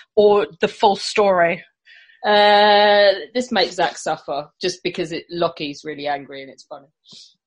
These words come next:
Speaker 1: 'Cause Zach can't, he can't be judgmental. It's my grandparents, and they were the most amazing people and the most influential people in my life. So, um, as some of you guys,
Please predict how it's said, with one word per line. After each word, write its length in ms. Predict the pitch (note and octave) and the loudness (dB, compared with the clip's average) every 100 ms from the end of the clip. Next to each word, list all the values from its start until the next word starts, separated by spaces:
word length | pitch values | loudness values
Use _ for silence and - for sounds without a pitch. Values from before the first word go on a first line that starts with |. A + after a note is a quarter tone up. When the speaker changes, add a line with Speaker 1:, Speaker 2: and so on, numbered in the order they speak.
| _ _ - - - | _ _ -18 -14 -2
Speaker 1:
'Cause 140 | C#4+ | 0
Zach 200 | C#4+ C#4+ | 2 0
can't, 340 | - C#4 A3+ G#3+ | 2 2 0 -6
he 100 | A#3+ | -2
can't 240 | C4 A#3 | 0 0
be 60 | A3 | 2
judgmental. 640 | G3 F#3 G#3+ A3 F3 F3+ | 0 2 -2 -2 -4 -4
It's 160 | - - | -4 -2
my 120 | F#3+ | -2
grandparents, 880 | G3 G3 G3 G3 G3+ A3+ A3 - - - - - - | 0 -2 0 0 2 0 -4 -12 -18 -20 -20 -6 -2
and 300 | G#3 G3 F#3+ - | -2 -4 -8 -2
they 140 | G3+ | 0
were 100 | G3 | 0
the 60 | F#3+ | -2
most 180 | G3 F#3 G3 | -4 -2 -4
amazing 540 | G#3 G3+ G#3 G3 F#3+ | 0 0 0 -2 -4
people 540 | G3 G3 G3 G#3 A3 - | -2 -4 0 2 2 2
and 240 | F#3+ F#3+ | 0 -2
the 60 | F#3+ | -2
most 220 | G3 F#3+ | -2 -2
influential 520 | G3+ G3+ G#3 F#3+ F3 | -4 -4 -4 -4 -6
people 300 | G3 F#3 F3+ | -8 -8 -8
in 80 | F#3+ | -4
my 120 | F#3 | -2
life. 420 | F#3 G3 A3 - - - - - - - | 2 2 2 -2 -20 -20 -20 -18 -20 -10
So, 420 | - A#3 A3 A3 - | 2 4 4 2 2
um, 480 | A3+ A3+ A3+ A#3 - | 4 4 2 -4 -2
as 400 | A3 B3+ A#3 - - - _ - | 0 2 0 -10 -16 -20 _ -12
some 220 | - C#4+ | 0 2
of 60 | B3+ | 2
you 120 | A#3 | -2
guys, 300 | A#3 A3 A3 | 2 2 2